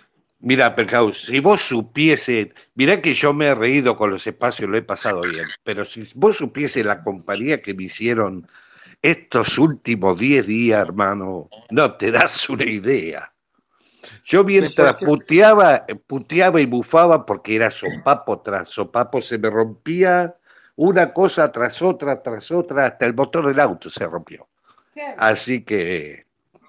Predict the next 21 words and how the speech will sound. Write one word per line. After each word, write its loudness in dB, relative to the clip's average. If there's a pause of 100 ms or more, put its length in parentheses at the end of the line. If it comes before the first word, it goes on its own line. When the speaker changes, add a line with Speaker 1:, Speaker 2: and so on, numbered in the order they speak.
(440)
Speaker 1:
espera 2
que 0
es -2
privado, 2
pará. -4 (3500)
Speaker 2:
Bueno, 0
mientras -10
tanto -8
seguimos, -10
eh, -16 (420)
mientras -12
a -6
Adrián -8
lo -12
están -8
cagando -10
a -12
pedo -8
en -10
privado. -8 (920)
Em, -12